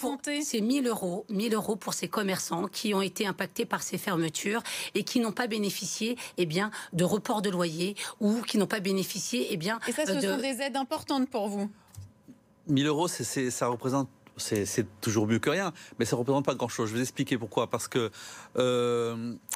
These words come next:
Speaker 3: lorsqu'on, on dit on va confiner un week-end, lorsqu'on va confiner ou, ou un couvre-feu à dix-huit heures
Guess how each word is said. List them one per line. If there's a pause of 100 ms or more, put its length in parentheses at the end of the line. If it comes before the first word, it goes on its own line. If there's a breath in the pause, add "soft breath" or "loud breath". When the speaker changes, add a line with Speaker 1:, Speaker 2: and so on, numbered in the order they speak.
Speaker 3:
lorsqu'on,
on
dit
on
va
confiner
un
week-end, (100)
lorsqu'on
va
confiner
ou,
ou
un
couvre-feu
à
dix-huit
heures